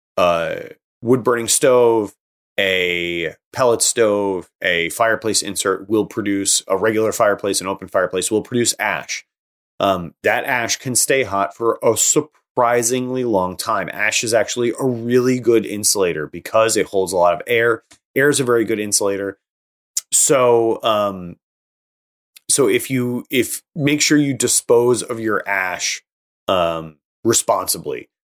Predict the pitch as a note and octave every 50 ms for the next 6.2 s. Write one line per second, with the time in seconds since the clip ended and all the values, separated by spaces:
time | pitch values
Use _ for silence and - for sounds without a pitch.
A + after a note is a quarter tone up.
0 | _ - - - - A#2 G#2 G2 G2 G2 F#2+ F2+ - - - G#2+ G#2+ A2 A2 A2
1 | A#2+ C3+ C3+ B2+ C3+ C3+ C3 C3 A#2 A#2 G#2 G#2+ G2 G2 F#2 F#2+ G#2 G2+ G#2 F#2+
2 | - - F#2+ F#2 F2+ F2+ F#2 F2+ F2 F2 - _ _ - - - - - - -
3 | C#3 C3+ B2 A#2+ A#2+ A#2+ A#2 A2+ A2 - _ _ _ _ _ _ _ _ _ _
4 | _ _ - G2+ G2 F#2+ F2+ F2+ - - - - C3+ B2+ B2 B2 A2+ - - -
5 | C#3 B2+ A#2+ A2 G2 - G#2+ F#2 F#2 G#2+ A2+ B2+ B2 - - - B2 A#2+ C3 C#3+
6 | D#3 E3+ -